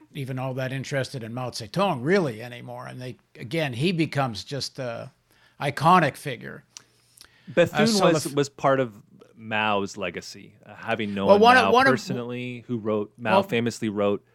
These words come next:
Speaker 2: an essay on the occasion of Norman Bethune's death in praise of his self-sacrifice, I believe the essay is titled.
Speaker 1: Yeah, it was called, I think it was called Serve the People, and it was all about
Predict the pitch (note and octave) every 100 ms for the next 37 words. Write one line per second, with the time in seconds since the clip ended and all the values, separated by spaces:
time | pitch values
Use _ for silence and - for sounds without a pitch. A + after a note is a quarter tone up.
0 | _ F#2+ G2 G#2+ - A2+ A2 A2 G2 F#2+
1 | F#2 F#2 G2 - A2 G#2+ A#2 F#2+ F2+ F#2
2 | F2+ F2+ - G2 - C#3 B2+ - _ _
3 | _ _ G2 - G#2 F#2+ G2 F2+ - G2
4 | F2+ - F#2+ - - B2+ B2+ - G2+ A2
5 | A2 G#2 G#2+ G#2+ A#2 - _ A#2+ A#2+ F3+
6 | F3 D3+ - F#3 E3 D#3+ D3+ G#3 F3+ D3+
7 | D#3 D3 - E3+ C3 A#2+ D3 C#3+ A2+ A#2
8 | A#2+ C3 C3+ C3+ D3+ D3+ C3 C3+ C3